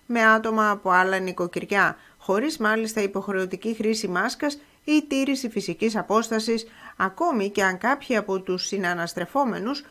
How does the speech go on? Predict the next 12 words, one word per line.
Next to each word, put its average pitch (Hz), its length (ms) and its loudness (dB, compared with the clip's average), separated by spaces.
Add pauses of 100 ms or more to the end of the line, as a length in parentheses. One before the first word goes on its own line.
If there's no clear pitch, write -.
(140)
δεν 311 320 0
έχουν 294 280 -2
ακόμη 202 380 2
εμβολιαστεί. 208 760 0 (760)
Σημειώνεται 277 720 0
ότι 185 240 0
ως 277 200 -4
πλήρες 302 400 -2
εμβολιασμένο 180 840 -4
θεωρείται 208 560 0
ένα 202 300 -2
άτομο 180 420 -4